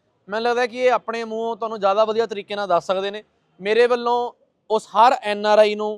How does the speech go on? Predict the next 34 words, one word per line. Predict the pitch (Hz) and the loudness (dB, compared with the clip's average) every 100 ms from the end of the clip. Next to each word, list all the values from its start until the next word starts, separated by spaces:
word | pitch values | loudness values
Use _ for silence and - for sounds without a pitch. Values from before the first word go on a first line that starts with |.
| _ _ _ - | _ _ _ 0
ਹੱਥ | 208 247 | 2 0
ਜੋੜ | 196 208 196 | -2 -2 -2
ਕੇ | 214 202 | -6 -6
ਦਿਲ | 190 | -4
ਦੀਆਂ | 190 202 190 | -6 -6 -2
ਗਹਿਰਾਈਆਂ | 190 180 190 | -2 -2 -8
'ਚੋਂ | 185 | -10
ਬਹੁਤ | 151 165 214 185 | -2 0 0 0
ਬਹੁਤ | 185 190 190 | -2 -2 -4
ਧੰਨਵਾਦ | 165 147 165 170 _ _ _ 226 | -2 2 2 0 _ _ _ -4
ਤੇ | |
ਦਿਲ | 180 196 214 | 0 0 2
ਦੀਆਂ | 240 247 | 0 0
ਗਹਿਰਾਈਆਂ | 220 214 214 220 | 2 4 2 -2
'ਚੋਂ | 220 | -6
ਦੁਆਵਾਂ, | 175 156 147 139 _ _ _ _ _ _ _ _ _ - | -2 -2 -2 -4 _ _ _ _ _ _ _ _ _ -4
ਕਿਉਂਕਿ | 202 208 247 254 240 _ _ _ _ _ | -4 -2 -4 -6 -8 _ _ _ _ _
ਜਿਹੜੇ | 143 226 269 | -2 4 4
ਮਰੀਜ਼ | 254 226 226 | 2 -2 -4
ਵਿਚਾਰੇ | 233 226 214 | -4 -2 0
ਆਪਣਾ | 226 220 226 | -2 -2 0
ਇਲਾਜ | 202 196 208 | 2 2 0
ਨਹੀਂ | 233 | -4
ਕਰਾ | 220 196 | -2 0
ਸਕਦੇ, | 190 190 190 | -2 -6 -6
ਆਪਣੇ | 185 196 | -6 -6
ਬੱਚਿਆਂ | 185 180 196 196 | -8 -8 -6 -4
ਦਾ, | 190 | -4
ਆਪਣੀ | 175 190 | -4 -4
ਵਾਈਫ | 180 185 175 | -4 -4 -4
ਦਾ, | 185 | -6
ਆਪਣੀ | 170 196 | -6 -10
ਮਾਂ | 180 170 | -6 -4
ਦਾ, | 170 | -2